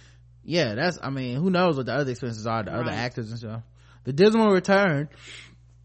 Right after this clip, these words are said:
Speaker 1: is actually an improvement. Uh, last year he was making one point eight dollar, one point eight per one dollar. So a dollar eighty cent per one dollar of his salary. Um,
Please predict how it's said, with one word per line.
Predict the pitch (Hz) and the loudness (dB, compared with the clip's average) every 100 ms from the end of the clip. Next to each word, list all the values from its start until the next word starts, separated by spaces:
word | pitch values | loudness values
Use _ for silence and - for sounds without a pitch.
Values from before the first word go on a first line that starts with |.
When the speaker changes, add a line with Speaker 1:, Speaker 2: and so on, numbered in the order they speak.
| - | -2
Speaker 1:
is | 135 151 | 0 4
actually | 208 - 160 180 - - - _ - | 4 4 0 0 -4 -20 -20 _ -4
an | 165 202 | 2 2
improvement. | 208 294 311 160 110 - - - - _ - - - - - | 4 4 4 2 -6 -12 -20 -20 -20 _ -20 -20 -20 -14 -2
Uh, | 143 143 143 | 0 2 2
last | 143 185 214 - | 4 4 4 4
year | 170 180 | 4 4
he | 175 | 2
was | 170 | 0
making | 160 170 165 | 0 -2 0
one | 170 175 | -2 0
point | 190 170 | -2 0
eight | 208 175 | -2 0
dollar, | 143 127 - | -2 -2 -4
one | 147 170 | -4 -2
point | 185 156 | -2 -2
eight | 156 196 143 - _ - - | 0 -2 -4 -16 _ -20 -10
per | 175 147 139 127 120 | -4 0 0 -2 -4
one | 120 131 | -4 -4
dollar. | 123 95 78 120 - | -4 -6 -8 -14 -16
So | - 104 101 107 - | -10 -10 -10 -12 -14
a | |
dollar | 117 117 131 117 | -10 -6 -4 -4
eighty | 131 | -6
cent | 131 151 - | -8 -10 -8
per | 131 | -6
one | 117 117 120 | -6 -6 -4
dollar | 120 113 117 | -4 -4 -6
of | 120 | -8
his | 117 | -8
salary. | 120 113 92 107 - _ _ - - - - _ - | -6 -6 -8 -12 -18 _ _ -20 -20 -20 -20 _ -6
Um, | 147 160 156 156 151 147 | -2 0 0 -2 -4 -6